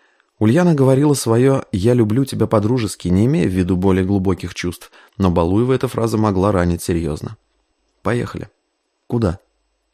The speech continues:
«Пока в Строгино. Там у меня теперь есть квартира, о которой не знает никто, запечатанная печатью Метатрона. Там мы с вами и попрощаемся». «Почему?» «Как это попрощаемся?» — всполошилась Ульяна.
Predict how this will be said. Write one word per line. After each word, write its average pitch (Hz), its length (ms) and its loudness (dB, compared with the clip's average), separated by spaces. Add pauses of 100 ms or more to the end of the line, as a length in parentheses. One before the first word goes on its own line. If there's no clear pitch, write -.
(460)
«Пока 117 260 0
в 180 60 -6
Строгино. 98 640 0 (280)
Там 123 200 0
у 143 60 2
меня 127 220 2
теперь 107 300 -2
есть 107 200 0
квартира, 120 460 0
о 107 40 0
которой 135 360 0
не 107 100 2
знает 104 320 -2
никто, 98 500 -4 (200)
запечатанная 113 760 -2
печатью 107 540 -4
Метатрона. 95 640 -2 (840)
Там 170 180 2
мы 170 100 2
с - 120 -4
вами 135 260 0
и 113 40 0
попрощаемся». 95 840 -4 (680)
«Почему?» 92 480 -4 (580)
«Как 113 180 -2
это - 140 -8
попрощаемся?» — 98 880 -4
всполошилась 98 640 -4
Ульяна. 90 400 -2